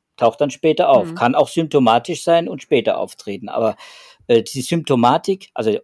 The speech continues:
Speaker 1: ob asymptomatisch oder symptomatisch, das spielt offenbar nicht die vordergründige Rolle.
Speaker 2: Hat man denn schon eine Ahnung, ob die verschiedenen Varianten da unterschiedliche Folgen hervorrufen? Ist wahrscheinlich noch zu früh, darüber was zu sagen, aber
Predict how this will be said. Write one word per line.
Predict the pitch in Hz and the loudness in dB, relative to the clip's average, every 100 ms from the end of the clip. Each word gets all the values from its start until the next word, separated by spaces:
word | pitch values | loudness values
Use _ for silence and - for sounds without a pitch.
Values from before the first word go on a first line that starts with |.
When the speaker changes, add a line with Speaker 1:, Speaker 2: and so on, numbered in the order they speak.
| _ - | _ -2
Speaker 1:
ob | - - | -2 0
asymptomatisch | 131 - 160 139 156 151 147 151 - | -4 -4 -8 -6 -2 -2 -2 -10 -4
oder | 139 151 | 0 0
symptomatisch, | - 156 147 135 127 127 110 | -2 -6 -2 0 -2 -4 -10
das | - 117 | -8 -8
spielt | - 139 123 | -6 -6 -4
offenbar | 117 120 113 | -6 -4 -4
nicht | 113 107 | -4 -6
die | 117 107 _ _ _ | -10 -10 _ _ _
vordergründige | 120 113 104 123 107 107 | -2 0 0 -2 -2 -2
Rolle. | 95 85 78 - _ - - | -2 -4 -8 -16 _ -20 -12
Speaker 2:
Hat | 175 | -8
man | 220 220 | -6 -4
denn | 196 | -6
schon | - 190 | -6 -8
eine | 180 | -6
Ahnung, | 160 190 180 | -6 -6 -8
ob | 175 - | -10 -12
die | |
verschiedenen | 180 175 196 185 | -10 -8 -4 -4
Varianten | 165 170 160 160 202 - 285 320 - _ _ _ | -4 -4 -6 -4 -6 -8 -10 -10 -14 _ _ _
da | - | -6
unterschiedliche | 214 226 240 240 - 214 - | -4 -2 -2 -4 -6 -6 -6
Folgen | 202 202 240 247 | -6 -4 -2 -2
hervorrufen? | 240 247 226 226 240 247 226 _ | -4 -4 -4 -4 -6 -8 -12 _
Ist | 208 | -8
wahrscheinlich | 208 202 202 196 | -6 -4 -4 -4
noch | |
zu | - | -6
früh, | 190 - 247 - _ | -10 -8 -8 -10 _
darüber | 220 226 226 | -6 -6 -6
was | 226 | -10
zu | - 226 | -10 -8
sagen, | 220 233 240 - | -8 -8 -10 -8
aber | 190 190 | -6 -6